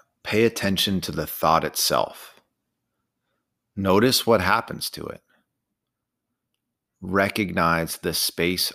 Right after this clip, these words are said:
around it. The condition of conscious awareness prior to it.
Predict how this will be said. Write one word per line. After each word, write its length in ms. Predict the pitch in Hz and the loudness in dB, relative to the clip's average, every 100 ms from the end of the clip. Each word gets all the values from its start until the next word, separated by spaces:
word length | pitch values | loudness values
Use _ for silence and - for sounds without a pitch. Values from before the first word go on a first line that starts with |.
| - | -6
around 600 | 80 71 78 78 71 - | -4 -2 -2 -2 -6 -14
it. 340 | - - - _ _ _ _ _ _ _ _ _ _ _ _ _ _ _ | -18 -20 -20 _ _ _ _ _ _ _ _ _ _ _ _ _ _ _
The 160 | - 104 | -2 -2
condition 600 | - 98 92 104 - 117 | 2 4 6 6 6 4
of 160 | 95 - | 2 -2
conscious 580 | - 98 101 120 110 | 0 2 2 0 0
awareness 560 | 90 82 95 95 85 82 | 0 2 2 2 0 -2
prior 560 | - - 101 107 120 110 | -8 -2 2 4 4 2
to 380 | - - 143 | 0 4 4
it. 320 | 107 - - | 4 -4 -20